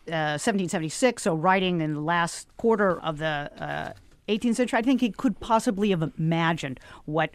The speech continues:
Marx saw by the eighteen forties or even the eighteen thirties. Um, and, and, and indeed, the industrial capitalism, um,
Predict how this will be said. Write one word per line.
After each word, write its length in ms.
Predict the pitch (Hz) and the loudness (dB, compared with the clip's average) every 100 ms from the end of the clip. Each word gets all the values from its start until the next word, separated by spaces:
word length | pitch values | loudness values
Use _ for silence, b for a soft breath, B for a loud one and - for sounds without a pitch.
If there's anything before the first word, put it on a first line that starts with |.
| - | -4
Marx 380 | 170 160 151 - | 0 2 0 -2
saw 320 | - 160 147 | 0 2 2
by 140 | 147 | -2
the 100 | 143 143 | -4 -4
eighteen 300 | 143 147 135 | -6 -8 -10
forties 500 | - 147 117 - - | -8 -10 -10 -12 -6
or 80 | |
even 140 | 370 277 | -2 0
the 60 | 160 | -2
eighteen 240 | 151 135 | -4 -8
thirties. 540 | - 151 143 131 - - B B - | -10 -10 -10 -12 -18 -20 B B -2
Um, 420 | 175 180 175 175 - | 2 2 2 -2 -4
and, 240 | 190 185 185 - | -2 0 -2 -2
and, 340 | 175 175 170 - | 0 0 -2 -4
and 180 | 170 165 | -4 -2
indeed, 540 | 165 160 226 214 175 B B B | -2 0 0 0 -2 B B B
the 560 | 151 160 160 156 147 - | -6 -2 -2 -2 -4 -6
industrial 800 | 175 180 180 220 247 - 208 170 | -2 2 6 6 4 2 0 0
capitalism, 920 | - 170 175 170 156 151 165 156 143 B B B - | 0 -2 0 -4 -4 -4 -6 -6 -8 B B B -2
um, 640 | 160 156 151 147 156 156 | 0 2 0 -4 -8 -10